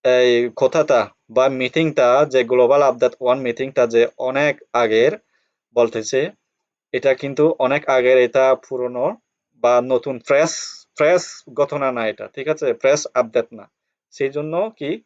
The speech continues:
মানে সে জিজ্ঞেস করতেছে আর কি, এটা বলার জন্য বলতেছে, "Exactly, especially when the meeting is on fresh।" তারপরেও সে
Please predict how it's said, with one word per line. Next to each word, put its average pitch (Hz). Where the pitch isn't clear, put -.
মানে 127
সে 135
জিজ্ঞেস 123
করতেছে 117
আর 107
কি, 110
এটা 120
বলার 117
জন্য 117
বলতেছে, 127
"Exactly, 139
especially 160
when 139
the 143
meeting 160
is 175
on 160
fresh।" -
তারপরেও 139
সে 165